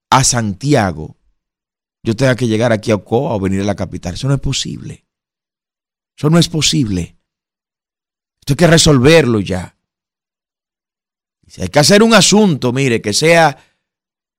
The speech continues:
soterrado permanentemente, habrá que hacerlo, pero algo hay que hacer.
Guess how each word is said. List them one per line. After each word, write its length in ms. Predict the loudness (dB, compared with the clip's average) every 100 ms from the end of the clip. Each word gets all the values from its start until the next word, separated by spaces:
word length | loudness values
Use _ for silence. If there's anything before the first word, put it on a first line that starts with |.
| _ _ _
soterrado 960 | -8 -6 -2 -2 -2 0 2 2 0 -4
permanentemente, 920 | -4 -2 -2 -2 -2 -4 -4 -6 -4
habrá 180 | 0 0
que 100 | 0
hacerlo, 380 | 2 2 0 -4
pero 180 | -2 0
algo 220 | 2 0
hay 80 | -2
que 100 | -2
hacer. 440 | -2 -2 -4